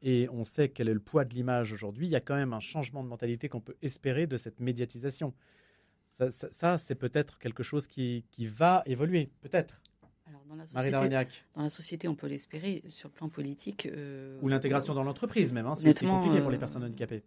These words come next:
Speaker 2: oui, mais c'est, je pense qu'il y a, il y a des efforts qui sont faits. Alors, moi, j'a-, j'avoue que je n'ai pas compris pourquoi, euh, les trisomiques étaient écartés des, des Jeux paralympiques. Euh, c'est, c'est dommage parce que dé-, déjà, euh, ceux qui restent, ce sont des survivants. Il y a cinq pour cent qui, seulement qui, ne sont, qui sont détectés, qui ne sont pas avortés.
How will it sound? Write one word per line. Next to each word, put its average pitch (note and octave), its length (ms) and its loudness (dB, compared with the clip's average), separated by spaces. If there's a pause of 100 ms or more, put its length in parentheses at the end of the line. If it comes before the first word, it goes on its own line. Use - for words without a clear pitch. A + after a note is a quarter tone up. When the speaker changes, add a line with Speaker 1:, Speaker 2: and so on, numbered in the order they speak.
(120)
Speaker 2:
oui, G#3+ 280 8
mais A3+ 120 10
c'est, G3 220 -2
je F#3 120 -10
pense G3 180 -6
qu'il F3 100 -10
y D#3+ 40 -6
a, D#3 40 -8
il - 20 -8
y D#3+ 40 -8
a D#3 40 -8
des D3+ 220 -10
efforts E3 200 -12
qui - 40 -18
sont G#3+ 80 -12
faits. - 100 -4
Alors, G3 200 4
moi, G#3+ 100 0
j'a-, G#3+ 160 0
j'avoue G3 220 -4
que - 40 -12
je - 80 -4
n'ai G3+ 60 6
pas G#3 100 0
compris A3 280 2
pourquoi, G3+ 400 -4 (600)
euh, D#3 580 4
les D#3 100 -6
trisomiques F#3 460 0
étaient F#3+ 160 0
écartés E3 340 -6
des, D#3+ 380 -4
des D3+ 180 -2
Jeux D3+ 220 -8 (300)
paralympiques. D#3+ 640 -12 (560)
Euh, D3+ 360 -2
c'est, E3+ 280 0
c'est E3 140 0
dommage G3+ 340 6
parce F3 160 -2
que E3 460 -4
dé-, E3+ 140 -2
déjà, F#3+ 480 6
euh, D3 240 -6
ceux F3+ 160 -12
qui - 160 -6
restent, E3+ 320 -6
ce - 100 -18
sont - 160 -10
des D#3+ 80 -2
survivants. D#3+ 460 -10
Il C#3+ 80 -4
y - 20 -8
a B2+ 40 -12
cinq E3 200 -8
pour - 180 -14
cent D#3 220 -10 (420)
qui, - 140 -18
seulement D#3+ 380 4
qui, D3+ 160 -4
ne C#3+ 60 -4
sont, - 220 -16
qui - 140 -20
sont D#3 140 -4
détectés, D#3 400 -6
qui D#3 100 -16
ne D3 60 -6
sont - 120 -14
pas C#3+ 140 -6
avortés. C#3+ 460 -2